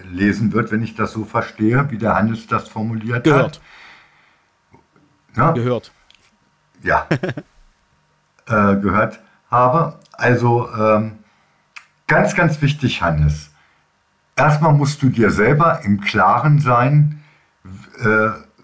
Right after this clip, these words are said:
Speaker 1: was für einen Bedarf hat dein Angehöriger oder Angehörige überhaupt an Unterstützung, Pflege und Betreuung. Äh, was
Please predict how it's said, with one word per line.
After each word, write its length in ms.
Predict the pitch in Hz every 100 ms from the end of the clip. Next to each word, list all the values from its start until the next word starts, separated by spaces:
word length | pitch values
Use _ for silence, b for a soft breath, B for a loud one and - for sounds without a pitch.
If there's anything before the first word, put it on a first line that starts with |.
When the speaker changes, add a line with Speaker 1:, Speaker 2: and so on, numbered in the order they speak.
| -
Speaker 1:
was 320 | 85 127 147
für 180 | - 143
einen 200 | 117 117
Bedarf 560 | 107 101 110 135 -
hat 280 | 127 135 -
dein 480 | 101 95 104 104 -
Angehöriger 800 | 101 107 95 85 87 80 87 80
oder 200 | 90 98
Angehörige 720 | 90 90 82 82 73 76 78
überhaupt 720 | 78 87 90 - 101 127 - -
an 320 | - 107 113 B B _
Unterstützung, 880 | 104 101 101 107 123 123 - 127 123
Pflege 560 | - 104 104 104 110
und 420 | 104 - 95 98 -
Betreuung. 720 | 98 - 85 80 73 - _ _ B B B B B B B B B _
Äh, 300 | 113 101 95 98 b b b b _ _
was 580 | 95 113 165 151 -